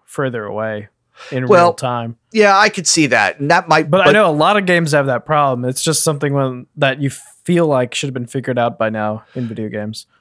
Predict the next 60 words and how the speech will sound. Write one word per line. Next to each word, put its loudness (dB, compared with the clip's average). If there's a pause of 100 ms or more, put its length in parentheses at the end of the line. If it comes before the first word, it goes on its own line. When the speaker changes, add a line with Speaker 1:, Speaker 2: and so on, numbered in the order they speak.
Speaker 2:
Yeah, 2 (280)
yeah, 4
but 4
a 6
lot 6
of 4
games 0
do 4
have 2
that 0
problem. 2
So 4
I 6
don't, 2
I 4
don't 2
know 4
if -6
the 0
spawning 2
is 0
gonna 4
be, -2
uh, 0 (100)
is 0
gonna 0
be 2
an -2
issue 0
that's -4
corrected 0
right 4
away. 2 (300)
But 4
I 4
do 6
think 2
the 2
maps, 0
they're 2
gonna 4
be 4
working 4
on 2
that, 2 (260)
and 2
I 2
think 2
that -2
some 2
of 0
the 0
connectivity -2
issues -4 (400)
that 0
they've 2
been -2
having -2 (160)
is -4
gonna -2